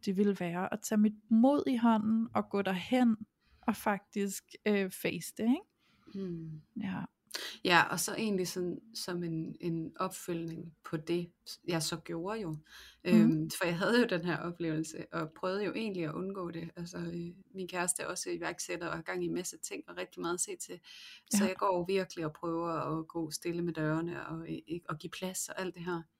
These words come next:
Speaker 2: Men jeg skulle virkelig tage mig mod til en aften, og så sætte mig over for ham, og så sige, "Ved du hvad, det er sådan her, jeg har det. Og det
Speaker 1: Ja.
Speaker 2: her, det vil jeg ikke være med til."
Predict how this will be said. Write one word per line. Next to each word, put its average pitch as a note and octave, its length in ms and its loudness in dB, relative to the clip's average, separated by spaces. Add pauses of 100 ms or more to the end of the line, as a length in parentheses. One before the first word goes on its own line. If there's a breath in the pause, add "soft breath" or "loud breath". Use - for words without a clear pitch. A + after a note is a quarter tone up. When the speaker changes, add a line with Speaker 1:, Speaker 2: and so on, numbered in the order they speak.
(380 loud breath)
Speaker 2:
Men G3 100 2
jeg F#3 80 2
skulle G3 180 -6
virkelig G3+ 260 -4
tage F3 140 -4
mig E3+ 120 0
mod F3 200 -2
til F3 300 -4
en D#3 80 -2
aften, E3 340 0
og E3+ 80 -4
så E3+ 100 -8
sætte F3 240 -8
mig E3+ 100 -4
over - 160 -8
for F3 140 -10
ham, E3+ 160 -6
og D#3+ 80 -8
så - 140 -12
sige, F3+ 280 -10
"Ved F#3+ 100 -2
du F3+ 40 -4
hvad, F3 220 -4
det F#3 60 -6
er F3 40 -6
sådan F3+ 260 -6
her, F3 80 -2
jeg D#3+ 140 -2
har E3+ 200 -2
det. E3 120 -12 (480 loud breath)
Og F3+ 140 -6
det G#3 60 6
Speaker 1:
Ja. G3 40 6
Speaker 2:
her, F#3 140 -2
det F3 200 -6
vil F3+ 140 2
jeg E3 140 0
ikke D#3+ 140 -8
være D#3+ 100 -4
med D#3+ 140 -2
til." D#3 220 -12